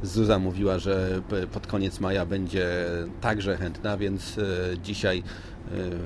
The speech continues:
wystosuję maila i zobaczymy, jak, e, moi najlepsi podcastowi przyjaciele, em, i twórcy też tego podcastu się zapatrują na spotkanie.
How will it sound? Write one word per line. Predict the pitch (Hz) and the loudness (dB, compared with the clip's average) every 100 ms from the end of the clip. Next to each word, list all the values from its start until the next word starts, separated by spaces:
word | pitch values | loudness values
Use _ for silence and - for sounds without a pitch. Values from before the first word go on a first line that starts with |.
| 85 | -2
wystosuję | 113 - 120 107 101 | 2 2 4 4 4
maila | 98 85 85 87 104 | 4 2 2 0 0
i | 107 104 | -2 0
zobaczymy, | 107 98 - 92 92 | 0 0 0 -2 0
jak, | 87 85 92 | 0 0 0
e, | 90 | -2
moi | 87 87 92 | -2 -2 -2
najlepsi | 90 92 90 - | -2 -2 -2 -4
podcastowi | - - 92 - 92 95 | -6 -6 -4 -2 -2 -4
przyjaciele, | - 92 92 95 90 - - - - - | -2 -2 0 0 0 -2 -8 -10 -12 -8
em, | 104 98 92 87 87 85 87 87 92 | -2 0 0 -2 -2 -4 -4 -4 -4
i | 98 | -4
twórcy | - 135 143 - | 6 8 8 4
też | 90 92 | 0 0
tego | - 92 | -2 -2
podcastu | 90 90 92 95 95 90 92 90 | -4 -4 -4 -4 -4 -4 -4 -6
się | - 95 | -4 -2
zapatrują | 95 95 - 98 | -2 -4 -2 -2
na | 92 | 0
spotkanie. | 90 92 - 87 85 | -2 -4 -2 -2 -2